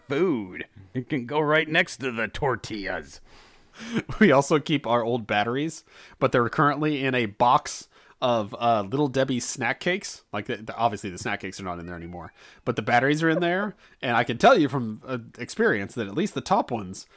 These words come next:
Speaker 2: have already started leaking battery acid. So the entire box is just a box of battery acid now, and that needs to be thrown out as well.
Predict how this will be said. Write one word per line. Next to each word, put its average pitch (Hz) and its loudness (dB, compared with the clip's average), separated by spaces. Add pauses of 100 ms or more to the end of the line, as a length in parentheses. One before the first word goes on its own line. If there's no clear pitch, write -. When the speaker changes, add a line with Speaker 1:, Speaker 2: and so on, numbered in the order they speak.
(140)
Speaker 2:
have 113 2
already 151 4
started 139 2
leaking 135 0
battery 117 4
acid. 101 -4
So 104 -2
the 113 -2
entire 147 4
box 127 4
is 110 -6
just 113 -6
a 107 0
box 113 2
of 110 -8
battery 104 -2
acid 107 -6
now, 101 -6 (400)
and 101 -2
that 110 0
needs 104 -6
to 110 -12
be 104 -6
thrown 104 -6
out 95 -8
as 95 -10
well. 98 -8